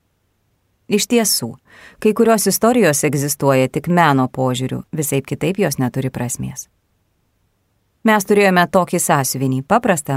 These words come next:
mokyklinį sąsiuvinį langeliais, ant kurio pavaizduoti du skirtingos spalvos žmogeliukai,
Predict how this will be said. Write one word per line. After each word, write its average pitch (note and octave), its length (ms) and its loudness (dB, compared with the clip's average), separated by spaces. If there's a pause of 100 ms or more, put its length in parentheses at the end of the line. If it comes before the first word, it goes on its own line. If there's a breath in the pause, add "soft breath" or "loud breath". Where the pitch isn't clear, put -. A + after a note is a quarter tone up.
mokyklinį D#3 480 0
sąsiuvinį F#3 560 0
langeliais, D3 560 -2 (320 loud breath)
ant F#3 160 0
kurio F#3+ 160 4
pavaizduoti E3+ 640 0
du F#3+ 160 0
skirtingos E3+ 560 -2
spalvos D#3 380 0
žmogeliukai, C#3 560 -2